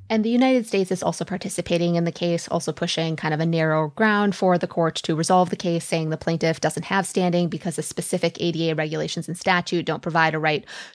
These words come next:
to information for people who don't seek to use a hotel's reservation service. And the reason why these are narrower arguments is that they just turn on the meaning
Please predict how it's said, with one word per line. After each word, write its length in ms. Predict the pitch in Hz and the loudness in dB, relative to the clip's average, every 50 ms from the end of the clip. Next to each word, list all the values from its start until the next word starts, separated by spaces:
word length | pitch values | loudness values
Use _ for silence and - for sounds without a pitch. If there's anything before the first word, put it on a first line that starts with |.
| _ _ | _ _
to 160 | - 262 262 - | 2 4 4 4
information 580 | - 202 - 190 180 175 175 - 180 170 165 | 4 2 2 2 0 0 0 0 0 -2 -2
for 100 | - 170 | -2 -4
people 240 | 160 175 156 - 160 | -6 -6 -6 -4 -4
who 100 | 180 175 | -4 -4
don't 280 | 156 175 160 156 - - | -2 -2 -4 -4 -4 -6
seek 180 | - 156 143 | -8 -8 -6
to 80 | - 156 | -6 -6
use 360 | 147 156 165 165 170 165 - | -4 -2 0 0 0 -2 -2
a 40 | 175 | -4
hotel's 420 | 180 170 - 185 185 180 175 - | -4 -4 -2 0 0 0 0 0
reservation 720 | 185 180 175 185 180 180 175 - - 185 185 185 185 - - | -2 -2 -2 -2 -2 -2 -2 -2 0 0 0 0 0 -2 -4
service. 480 | - - 196 190 214 220 226 220 226 - | -2 -2 0 0 2 2 0 0 -2 -2
And 140 | 185 180 | -2 -2
the 60 | 175 175 | 0 0
reason 320 | 208 220 220 226 220 196 | 0 0 2 2 0 0
why 240 | 175 175 175 170 170 | 0 0 0 0 0
these 220 | 151 165 170 160 | -2 -2 -4 -2
are 80 | 165 160 | -4 -4
narrower 480 | 156 156 151 151 156 170 190 208 214 | -4 -4 -2 -2 -2 -2 -2 -4 -4
arguments 560 | - 208 220 208 247 240 240 233 233 226 226 - | -4 -4 -4 -2 -2 0 0 0 0 0 -2 -4
is 140 | 185 170 | -4 -4
that 120 | 175 165 - | -4 -4 -4
they 120 | 175 170 | -4 -4
just 280 | 165 220 220 214 - - | -2 -2 -2 -2 -4 -8
turn 220 | - 202 190 185 | -10 -6 -4 -4
on 100 | 180 170 | -4 -4
the 60 | 156 | -4
meaning 480 | 151 151 156 156 165 180 196 196 202 | -4 -6 -6 -6 -4 -4 -4 -4 -6